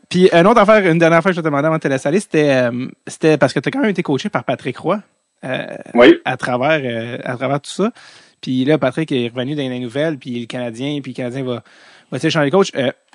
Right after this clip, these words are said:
Speaker 1: Patrick Roy, parle, peux-tu juste me donner son style de coaching ? Puis est-ce que tu penses, pour un gars, euh, en disant old school comme Patrick, que c'est possible de recoacher dans la Ligue nationale ou c'est, il est pas, c'est plus possible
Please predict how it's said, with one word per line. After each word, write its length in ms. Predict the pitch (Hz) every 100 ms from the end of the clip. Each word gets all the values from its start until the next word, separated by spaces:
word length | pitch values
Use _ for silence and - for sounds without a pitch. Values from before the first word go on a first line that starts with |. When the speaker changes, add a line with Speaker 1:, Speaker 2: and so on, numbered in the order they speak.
| _ -
Speaker 1:
Patrick 340 | - 156 170 -
Roy, 160 | 247
parle, 240 | 160 151 - 151 -
peux-tu 200 | 151 247
juste 100 | 226
me 80 | 139
donner 200 | 135 202
son 260 | - 131
style 440 | 123 - - 202 190
de 100 | 135
coaching ? 460 | - 127 175 185
Puis 100 | 160 143
est-ce 180 | 135 -
que 100 | 165
tu 140 | -
penses, 460 | - 165 175 160 - _ _
pour 160 | - 139
un 140 | 131
gars, 140 | 123 139
euh, 260 | 151 127 123 - _ _ _ _ _ -
en 140 | 135
disant 220 | 117 160 175
old 180 | 160 139 -
school 240 | 175 175
comme 240 | 151 135 127
Patrick, 360 | 131 160 165 _ -
que 120 | 156
c'est 160 | 139 151
possible 460 | - 175 - 190 170
de 60 |
recoacher 340 | 135 - 135 160
dans 60 | 143
la 60 |
Ligue 80 | 135
nationale 400 | 123 139 151 156 -
ou 160 | 151 135
c'est, 200 | 151 127 _ _ - - - - _
il 140 | 151 135
est 40 |
pas, 260 | - 127 123
c'est 140 | - 135
plus 140 | 139
possible 360 | 139 - 135